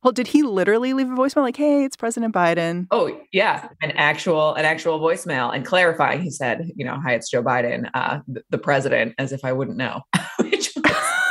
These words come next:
Speaker 1: <laughs>
Speaker 2: pretty funny.
Speaker 1: The president was calling McMorrow because this speech tapped into something for a lot of people, a brewing anger at conservative smear campaigns and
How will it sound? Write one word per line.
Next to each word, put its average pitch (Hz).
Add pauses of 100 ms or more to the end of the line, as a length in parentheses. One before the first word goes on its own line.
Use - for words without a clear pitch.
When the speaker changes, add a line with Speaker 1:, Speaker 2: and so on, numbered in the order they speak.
(100)
Speaker 1:
<laughs> 719
Speaker 2:
pretty 139
funny. 123 (840)
Speaker 1:
The 196
president 359
was 202
calling 240
McMorrow 123 (440)
because 196
this 196
speech - (300)
tapped 214
into 185
something 113 (240)
for 170
a 165
lot 202
of -
people, - (480)
a 165
brewing 220
anger 156 (240)
at 156
conservative 170
smear 160
campaigns 117 (400)
and 202